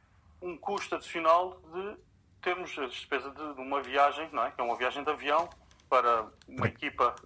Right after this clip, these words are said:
Speaker 1: técnica, por um, para os jogadores, para a direção, que tem que estar lá também quando é necessário.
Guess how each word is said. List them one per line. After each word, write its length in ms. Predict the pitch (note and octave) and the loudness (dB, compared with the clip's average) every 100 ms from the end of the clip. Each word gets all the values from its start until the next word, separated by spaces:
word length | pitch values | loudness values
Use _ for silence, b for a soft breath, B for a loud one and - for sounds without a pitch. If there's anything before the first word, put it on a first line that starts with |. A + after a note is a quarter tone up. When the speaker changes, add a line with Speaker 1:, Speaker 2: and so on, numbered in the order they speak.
| _ | _
Speaker 1:
técnica, 580 | C#3 C#3 E3+ F3 G#3 - _ | 2 2 -4 -8 -8 -8 _
por 160 | B2 A2+ | -12 -12
um, 80 | A2+ | -6
para 180 | A#2+ | -6
os 80 | A#2+ | -4
jogadores, 640 | A#2+ A#2+ B2 E3+ - - - _ _ _ _ _ _ - | -4 -2 0 -2 -2 -12 -18 _ _ _ _ _ _ 2
para 180 | A#2+ | 2
a 40 | A2+ | 2
direção, 520 | A#2+ A#2 - B2+ D3+ | 0 -4 4 2 2
que 80 | - | -4
tem 160 | B2+ A2+ | -10 -4
que 60 | |
estar 140 | - A2 | 2 4
lá 160 | A2 | 4
também 300 | A2+ A2+ B2+ | 0 -4 -6
quando 180 | B2+ A#2+ | -6 -8
é 20 | |
necessário. 460 | A2+ - D3+ E3 | -12 -4 2 2